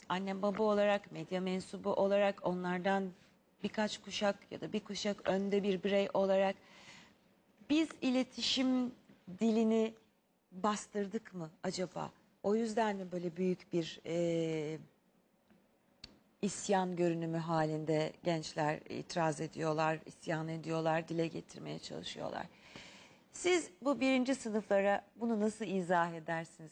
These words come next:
nasıl anlatırsınız, nasıl başlar sizde iletişimin adabı?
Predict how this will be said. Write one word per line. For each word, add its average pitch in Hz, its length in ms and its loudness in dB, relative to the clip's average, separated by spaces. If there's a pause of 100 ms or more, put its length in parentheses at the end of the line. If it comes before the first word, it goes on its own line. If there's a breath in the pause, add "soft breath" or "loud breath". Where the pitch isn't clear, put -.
nasıl 175 220 -8
anlatırsınız, 165 840 -6 (140)
nasıl 196 240 -2
başlar 180 400 0
sizde 165 340 -10
iletişimin 165 560 -8
adabı? 156 540 -2